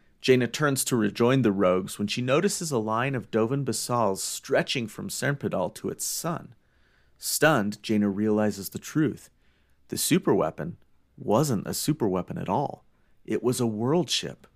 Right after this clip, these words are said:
for housing civilians. And the hollow Kip showed her was really the chain of Dovin Basal's gathering stellar material to help build the ship.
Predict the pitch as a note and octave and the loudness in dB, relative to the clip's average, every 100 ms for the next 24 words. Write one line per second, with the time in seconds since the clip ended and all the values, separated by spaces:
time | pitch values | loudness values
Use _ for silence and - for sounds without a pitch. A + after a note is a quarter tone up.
0 | _ _ G#2+ A#2 C3+ C3+ B2 - G#2+ F2 | _ _ -8 -2 0 0 -2 -2 -2 2
1 | A2 G#3+ F#2+ - - - _ _ _ _ | 4 4 0 -6 -14 -16 _ _ _ _
2 | _ _ _ A#2 A2 - - F#3+ A3 C#3 | _ _ _ -2 0 -2 -4 0 2 2
3 | F2+ F#2 - D3 - - E3 G#3 D#3 - | 0 -6 -6 -6 -2 0 2 2 -2 -8
4 | - - C3 A2+ B2+ F3 E3+ - - A2+ | -10 -2 -2 0 2 2 2 -2 -4 -2
5 | C3+ C#3 A2 A2+ A#2+ A#2+ G#2+ - - C3+ | 0 -2 2 0 2 -4 -4 -2 -2 -4
6 | - - F2 A2+ B2+ B2 A#2 - A2+ A#2 | -6 -4 -2 0 0 -2 -6 0 2 2
7 | A#2 G#2+ C3 D3 C3 G#2 - G#2+ B2+ B2+ | 0 -4 -4 -2 -2 -4 -6 -4 -4 -4
8 | - A#2 - - - - - | -4 -4 -4 -8 -12 -14 -20